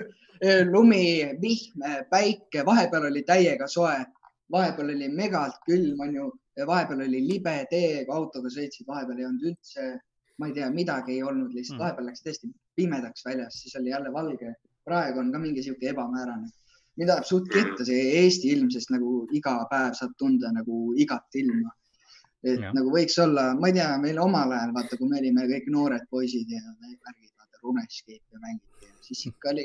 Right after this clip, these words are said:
Speaker 1: siis olid aastaajad, vaata, siis oligi kevad,
Speaker 2: Jah.
Speaker 1: suvi, sügis, talv, on ju. Mul on,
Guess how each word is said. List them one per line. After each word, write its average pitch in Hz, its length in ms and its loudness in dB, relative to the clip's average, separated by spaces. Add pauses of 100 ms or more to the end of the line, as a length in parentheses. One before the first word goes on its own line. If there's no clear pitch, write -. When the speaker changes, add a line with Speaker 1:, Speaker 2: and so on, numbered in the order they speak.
(140)
Speaker 1:
siis 180 220 -4
olid 165 200 2
aastaajad, 123 760 0
vaata, 113 300 -12
siis 151 240 -4
oligi 147 340 4
kevad, 151 540 2 (300)
Speaker 2:
Jah. 98 260 -12 (160)
Speaker 1:
suvi, 175 400 4 (100)
sügis, 156 480 2
talv, 151 340 -2
on 127 140 2
ju. 127 100 2 (100)
Mul 190 180 2
on, 170 160 0